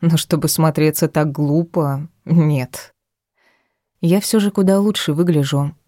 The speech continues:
и умею себя подать. А она? Боже, зачем я вообще об этом думаю? Какая мне к чёрту разница, кто там был и сколько ей лет? Но всё равно думаю.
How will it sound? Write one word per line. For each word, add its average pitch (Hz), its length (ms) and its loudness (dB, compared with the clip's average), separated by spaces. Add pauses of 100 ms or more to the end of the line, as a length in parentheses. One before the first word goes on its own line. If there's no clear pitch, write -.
и 175 120 4
умею 170 420 4
себя - 300 0
подать. 151 760 -4 (420)
А 143 160 -2
она? 139 380 -4 (1120)
Боже, 165 280 2
зачем 147 440 0
я 170 160 2
вообще 170 560 0
об 151 160 -2
этом 147 260 -2
думаю? 147 540 2 (340)
Какая 233 300 2
мне 180 200 4
к - 40 -14
чёрту 196 340 -2
разница, 190 500 2
кто 185 180 -2
там 185 240 2
был 233 240 4
и 143 120 2
сколько 196 360 0
ей 202 160 4
лет? 170 420 2 (680)
Но 156 80 0
всё 147 180 -4
равно 147 280 0
думаю. 143 520 -2